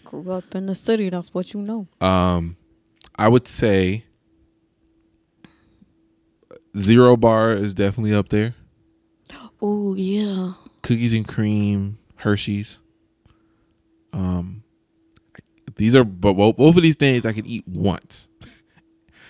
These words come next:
Speaker 2: It's, it, it's even to the point where I don't want the king size. I want the smallest <laughs> version of it. <laughs> I don't want the bigger
Speaker 1: Hmm.
Speaker 2: size. Um, it's a toss up between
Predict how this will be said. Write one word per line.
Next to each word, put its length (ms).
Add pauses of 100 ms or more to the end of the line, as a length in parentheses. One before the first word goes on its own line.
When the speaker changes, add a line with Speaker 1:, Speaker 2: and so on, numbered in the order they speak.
(120)
Speaker 2:
It's, 200
it, 220
it's 180
even 260
to 100
the 100
point 320
where 260
I 60
don't 140
want 160
the 40
king 240
size. 360
I 20
want 200
the 60
smallest 520
<laughs> 0
version 420
of 180
it. 440
<laughs> 20
I 60
don't 440
want 200 (400)
the 80
bigger 300
Speaker 1:
Hmm. 40
Speaker 2:
size. 440 (720)
Um, 560 (800)
it's 260
a 60
toss 420
up 200
between 420